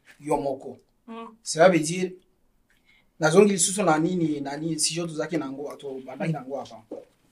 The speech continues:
Speaker 1: Mobali avant o s'engager, au moins ozala déjà na, na moi, na moi quelque chose oyo eza ya yo olobi ke, même si lobi ou bien lobi mosusu, nazwi problème mpona mwana ya bato, naoki ozala capable ko s'en sortir.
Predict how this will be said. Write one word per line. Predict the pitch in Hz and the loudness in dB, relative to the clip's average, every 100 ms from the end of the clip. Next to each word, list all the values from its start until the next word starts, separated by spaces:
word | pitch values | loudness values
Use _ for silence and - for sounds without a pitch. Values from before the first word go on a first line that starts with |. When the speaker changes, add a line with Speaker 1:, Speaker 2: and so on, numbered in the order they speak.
| _ | _
Speaker 1:
Mobali | 156 175 214 240 180 | 4 10 12 12 8
avant | 160 196 | 2 2
o | 196 | 4
s'engager, | 165 147 143 139 175 196 - _ _ _ _ - | 2 0 -4 -6 -4 -4 -6 _ _ _ _ -4
au | 160 | 2
moins | 185 | 6
ozala | 208 175 160 151 | 8 10 8 8
déjà | 151 147 180 180 | -2 2 4 4
na, | 151 139 127 120 _ - | 2 0 -2 -6 _ -14
na | 147 | -10
moi, | 139 165 165 156 - _ _ _ _ | -2 2 4 2 -4 _ _ _ _
na | 147 | 0
moi | 170 185 | 4 4
quelque | 175 170 | 2 -2
chose | - 175 | 0 2
oyo | 170 | 2
eza | 151 165 151 | 6 8 8
ya | 139 | 6
yo | 165 | 0
olobi | 147 135 170 | 0 -2 -4
ke, | 165 170 185 - - _ _ _ - | 0 0 0 -4 -12 _ _ _ -2
même | 165 220 | 4 4
si | - 214 165 - | 4 0 -2 -4
lobi | 175 208 202 202 | 2 4 4 2
ou | 196 | -2
bien | 190 196 | 2 4
lobi | 190 196 | 4 2
mosusu, | 160 185 202 156 123 - _ _ _ _ _ | 0 -2 -6 -10 -14 -18 _ _ _ _ _
nazwi | 156 143 147 214 | -4 0 4 4
problème | 170 156 202 208 | 4 6 6 6
mpona | 190 185 151 | 4 0 0
mwana | 156 202 185 | 2 2 4
ya | 147 | 2
bato, | 131 127 - _ _ _ _ _ - | 0 -6 -12 _ _ _ _ _ -4
naoki | 139 151 | 0 4
ozala | 190 151 139 | 6 6 2
capable | 135 135 160 | 0 0 0
ko | 143 | 0
s'en | 123 127 | -6 -8
sortir. | 131 120 - 127 | -14 -14 -14 -14